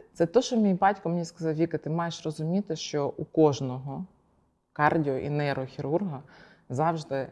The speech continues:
будуть летальні випадки. Це те, що супроводжує цю професію.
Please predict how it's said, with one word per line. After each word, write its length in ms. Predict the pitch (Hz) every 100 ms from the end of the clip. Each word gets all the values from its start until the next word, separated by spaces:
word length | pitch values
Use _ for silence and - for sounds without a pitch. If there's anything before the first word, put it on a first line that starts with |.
| -
будуть 460 | 135 147 139 139
летальні 540 | - 139 - 135 127 123
випадки. 580 | 123 120 139 - - 139
Це 180 | - 160
те, 260 | - 190
що 180 | 185 160
супроводжує 960 | - - 165 - 151 143 151 120 127 123
цю 160 | -
професію. 720 | 127 123 - 113 123 - 127